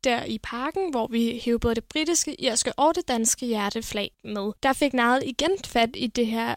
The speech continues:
øh, pap-, øh, papiret med det danske hjerte, og gik på scenen og sagde, "Hvem kan huske det her?" Hvor han så løftede papiret op på samme måde, som han havde gjort i det klip. Og det var enormt sødt, at han ligesom tog, ja, kiggede tilbage på koncerten det forrige år, og så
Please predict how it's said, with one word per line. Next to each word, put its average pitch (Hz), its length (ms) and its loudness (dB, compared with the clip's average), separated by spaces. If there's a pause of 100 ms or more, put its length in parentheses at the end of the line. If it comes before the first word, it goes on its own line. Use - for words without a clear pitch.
(100)
øh, 240 180 -2
pap-, - 180 -4 (100)
øh, 226 180 0
papiret 262 440 -2
med 254 180 4
det 262 160 0
danske 294 340 2
hjerte, 233 400 2 (140)
og 240 120 4
gik - 280 0
på 330 100 4
scenen 262 340 4
og 254 60 4
sagde, 226 300 4 (360)
"Hvem 359 240 6
kan 349 120 8
huske 339 400 6
det 311 160 6
her?" 262 260 6
Hvor 180 180 2
han 233 140 4
så 247 120 6
løftede 262 440 4
papiret 262 500 0
op 240 160 2
på 262 80 2
samme 233 260 4
måde, 226 160 4
som 233 140 0
han 220 140 0
havde 226 120 0
gjort 220 300 0
i - 60 -8
det 226 180 0
klip. 202 280 -2
Og 226 120 0
det 247 100 4
var 240 240 4 (340)
enormt 302 420 2
sødt, 269 160 4
at 254 80 4
han 240 240 6
ligesom 233 360 2 (280)
tog, 254 180 4 (360)
ja, 247 140 2
kiggede 262 320 2
tilbage 233 420 4
på 254 140 -2
koncerten 226 540 2
det 240 100 -4
forrige 220 360 0
år, 214 120 -2
og 220 140 -2
så 226 180 2